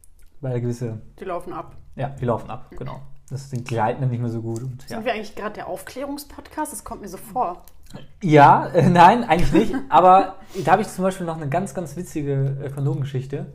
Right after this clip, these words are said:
Speaker 2: Erzähl.
Speaker 1: Ja, die ist gar nicht so witzig. <laughs> Äh, aber
Speaker 2: Scheiße,
Speaker 1: wovon,
Speaker 2: du
Speaker 1: wovon
Speaker 2: hast falsch gespoilert.
Speaker 1: Ich hab falsch gespoilert. Jetzt denken alle so, „Boah, kommt voll witz, ist voll witzig jetzt.“ Aber Kondome,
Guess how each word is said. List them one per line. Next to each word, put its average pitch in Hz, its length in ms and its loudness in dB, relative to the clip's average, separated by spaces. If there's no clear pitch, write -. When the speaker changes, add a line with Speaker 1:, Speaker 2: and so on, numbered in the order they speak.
Speaker 2:
Erzähl. 208 320 -10
Speaker 1:
Ja, 120 120 -6
die 113 40 -6
ist 117 100 -10
gar 120 80 -2
nicht 113 120 -8
so 131 160 2
witzig. - 340 -4
<laughs> - 40 -6
Äh, 170 160 6
aber 185 320 6
Speaker 2:
Scheiße, 151 100 -6
Speaker 1:
wovon, 190 180 4
Speaker 2:
du - 40 -6
Speaker 1:
wovon 196 280 -6
Speaker 2:
hast 175 140 -2
falsch 254 280 -2
gespoilert. 247 520 -2
Speaker 1:
Ich 143 120 2
hab 151 80 4
falsch 247 160 8
gespoilert. 175 420 8
Jetzt 143 100 0
denken 170 160 -2
alle 143 100 0
so, 135 60 2
„Boah, 135 220 2
kommt 139 140 -2
voll 127 160 0
witz, 147 220 -6
ist 131 140 -10
voll 127 140 -2
witzig 143 160 -8
jetzt.“ 135 200 -4
Aber 160 460 2
Kondome, 143 920 -2